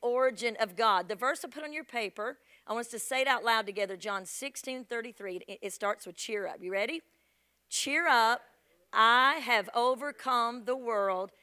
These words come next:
and deprived it of the power to harm you." It's so awesome. And sometimes I debate with that. When you think about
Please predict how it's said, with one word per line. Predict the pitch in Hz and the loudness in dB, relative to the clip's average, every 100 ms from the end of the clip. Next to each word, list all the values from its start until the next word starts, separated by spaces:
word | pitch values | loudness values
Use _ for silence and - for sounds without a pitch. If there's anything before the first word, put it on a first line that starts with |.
| _ - | _ -2
and | 220 208 | -2 0
deprived | 214 202 - 247 233 233 240 262 | 0 -2 -2 2 4 4 2 2
it | 262 - | 2 4
of | 214 190 | 0 0
the | 196 | -4
power | - - 226 220 220 233 233 233 - _ - | -4 0 4 4 4 2 0 -2 -6 _ -10
to | 240 226 | -6 -6
harm | - 240 233 233 220 190 | -2 4 4 4 0 -4
you." | 180 170 - _ _ _ - _ | -6 -6 -10 _ _ _ -20 _
It's | 254 247 | 2 2
so | - 359 330 - | 2 4 4 6
awesome. | 311 339 339 - 294 202 170 - - 254 | 6 6 4 0 0 -2 -6 -20 -4 -2
And | 254 | 0
sometimes | 359 339 370 311 277 | 0 -2 2 0 2
I | 277 285 | 0 -2
debate | 233 240 302 277 | -2 -2 0 0
with | 269 | -2
that. | 247 | -4
When | 262 | -2
you | 320 | -6
think | 359 359 | -6 -6
about | 320 262 240 | -2 0 0